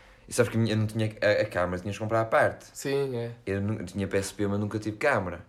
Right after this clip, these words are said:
Speaker 2: Certo.
Speaker 1: E, eh, pá, e vocês tinham todos câmera, ficava mesmo triste. "Pô, não tenho, tiram fotos na
Speaker 2: Yeah,
Speaker 1: P S P."
Speaker 2: yeah, yeah.
Speaker 1: Mas eu tinha uma Nintendo.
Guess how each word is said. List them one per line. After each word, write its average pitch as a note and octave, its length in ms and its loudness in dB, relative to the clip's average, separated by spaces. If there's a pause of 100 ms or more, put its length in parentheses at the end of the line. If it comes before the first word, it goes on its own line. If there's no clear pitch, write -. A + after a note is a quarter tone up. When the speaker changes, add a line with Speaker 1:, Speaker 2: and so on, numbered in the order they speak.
(220)
Speaker 2:
Certo. G#2+ 280 -8 (500)
Speaker 1:
E, G2 600 -2
eh, F#2+ 120 -8
pá, F2 220 -2
e E2+ 40 -4
vocês F2+ 300 -6
tinham F#2+ 180 -6
todos F2+ 200 -8
câmera, F2+ 280 -2
ficava F2+ 220 -2
mesmo F2+ 220 -6
triste. F#2 320 -8
"Pô, - 140 -14
não B2 260 -12
tenho, D#3+ 320 -8
tiram D3+ 260 -2
fotos D3 340 -6
na C3 100 -2
Speaker 2:
Yeah, C3+ 260 4
Speaker 1:
P - 0 -
S C3+ 80 2
P." C3 200 0
Speaker 2:
yeah, A#2+ 160 -2
yeah. B2 240 -6
Speaker 1:
Mas A#2+ 140 6
eu A#2+ 80 6
tinha A#2 180 2
uma A#2 140 8
Nintendo. G2+ 500 6